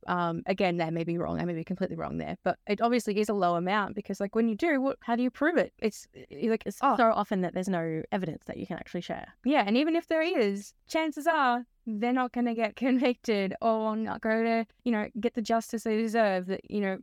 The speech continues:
Speaker 1: it's so much trauma to share it and to go through that and getting your name dragged through the mud to ultimately have no real benefit.
Speaker 2: Mm.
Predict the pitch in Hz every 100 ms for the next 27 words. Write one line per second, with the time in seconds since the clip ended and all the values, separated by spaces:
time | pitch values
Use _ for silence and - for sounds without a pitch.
0 | - - 226 - 247 285 320 - - 240
1 | 302 285 269 269 - 269 262 - - 202
2 | 311 240 190 - - 214 226 220 254 -
3 | 233 190 196 220 226 220 214 247 285 269
4 | 226 - 214 190 185 180 180 - _ -
5 | - 247 254 254 240 233 208 214 214 208
6 | 202 196 190 196 196 _ 202 190 196 -
7 | 175 160 - _ 240 214 185 185